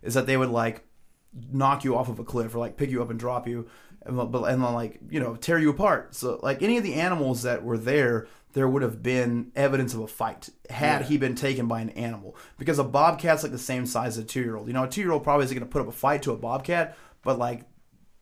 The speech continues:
Speaker 1: the size, you know, it's gonna, like, blood, scraps of clothing,
Speaker 2: Yeah.
Speaker 1: fl-, something is gonna be there. Um, there's mountain lions, but while you were in the bathroom, I told him that there is a statistic, which, uh, this blew my mind to find out,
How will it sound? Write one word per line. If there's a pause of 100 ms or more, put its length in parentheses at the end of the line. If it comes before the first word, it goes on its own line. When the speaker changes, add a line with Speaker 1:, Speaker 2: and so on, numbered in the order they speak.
(140)
Speaker 1:
the
size,
you
know,
it's
gonna,
like, (120)
blood, (760)
scraps
of
clothing,
Speaker 2:
Yeah.
Speaker 1:
fl-,
something
is
gonna
be
there.
Um, (260)
there's
mountain
lions, (280)
but
while
you
were
in
the
bathroom,
I
told
him
that
there
is
a
statistic,
which,
uh, (120)
this
blew
my
mind
to
find
out,